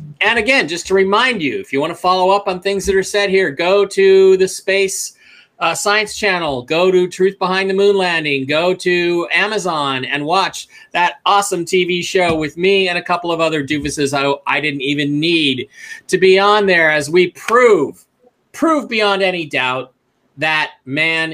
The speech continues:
in fact, went to the moon. In fact, you guys, you should line up. You should line up in your chat any questions you might have about the moon landings. Uh, I'm gonna turn the, uh, chat overlay off. You should line up, uh,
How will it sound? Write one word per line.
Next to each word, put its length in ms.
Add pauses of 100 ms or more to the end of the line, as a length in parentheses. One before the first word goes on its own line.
(100)
in 160
fact, 440
went 180
to 60
the 80
moon. 220
In 140
fact, 340
you 100
guys, 360
you 100
should 240
line 340
up. 300 (540)
You 140
should 200
line 240
up 220
in 100
your 100
chat 480
any 220
questions 440
you 120
might 180
have 220
about 280
the 60
moon 240
landings. 640
Uh, 380
I'm 60
gonna 200
turn 320
the, 320
uh, 340
chat 260
overlay 360
off. 640
You 120
should 180
line 300
up, 360
uh, 180